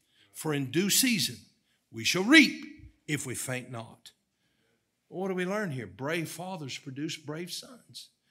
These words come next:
And if we want sons to be able to engage in the battle, then that means we've got to be brave now. So we're learning some things, right?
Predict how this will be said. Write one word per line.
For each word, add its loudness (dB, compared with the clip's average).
And -2
if -4
we -4
want -2
sons 0
to 0
be 4
able -2
to -2
engage 2
in -2
the -4
battle, 2
then -2
that 2
means 0
we've -2
got -2
to -6
be -4
brave -2
now. -2
So -6
we're -2
learning -2
some -8
things, -16
right? -8